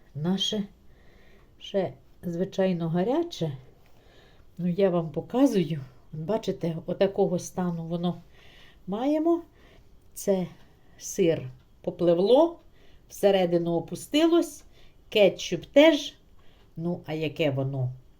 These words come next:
ви побачите на початку відео, яке воно, коли вже охолонувше. А на цю хвилину дуже велике вам спасибі за те, що ви зі мною.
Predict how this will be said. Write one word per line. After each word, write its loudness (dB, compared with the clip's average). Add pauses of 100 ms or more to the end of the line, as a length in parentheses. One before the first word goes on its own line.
ви -4
побачите -4
на -2
початку -4
відео, -2
яке -2
воно, -2
коли -2
вже 0
охолонувше. -2 (580)
А -2
на 0
цю -8
хвилину 0 (420)
дуже 0
велике -2
вам -4
спасибі -4 (220)
за -2
те, -2
що -4
ви -4
зі -8
мною. -8